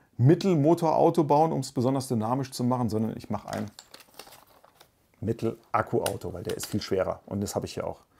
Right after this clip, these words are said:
Ein Mittelakkuauto. Akku hatte natürlich der A zwei damals auch. Kleine zwölf Volt Batterie. So, okay, was haben wir noch an Gemeinsamkeiten? Es ist ein allradgetriebenes Auto.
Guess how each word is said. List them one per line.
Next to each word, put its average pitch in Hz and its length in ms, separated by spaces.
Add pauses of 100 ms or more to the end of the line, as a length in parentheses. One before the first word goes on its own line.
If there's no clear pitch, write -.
(140)
Ein 104 100
Mittelakkuauto. 113 1300
Akku 107 260
hatte 113 200
natürlich 104 320
der - 100
A 101 80
zwei 110 160
damals 104 300
auch. 131 340
Kleine 120 320
zwölf 107 260
Volt 113 220
Batterie. 90 400 (600)
So, 151 320 (180)
okay, 127 200
was - 120
haben 170 80
wir 160 60
noch 156 120
an 139 80
Gemeinsamkeiten? 190 800
Es 104 120
ist - 140
ein - 160
allradgetriebenes 101 720
Auto. 359 320